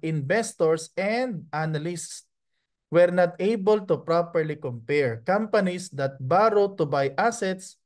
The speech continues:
with those that lease assets without making adjustments. Okay, so actually, as mentioned by the first chairman of the I A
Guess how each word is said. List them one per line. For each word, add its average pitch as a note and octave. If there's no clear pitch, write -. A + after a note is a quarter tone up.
with B3+
those F3
that D3+
lease D3
assets C#3+
without C#3
making D#3
adjustments. B2+
Okay, E3+
so D#3+
actually, E3
as D3
mentioned E3+
by D3+
the D3
first F3
chairman E3
of D3+
the D#3
I D#3+
A E3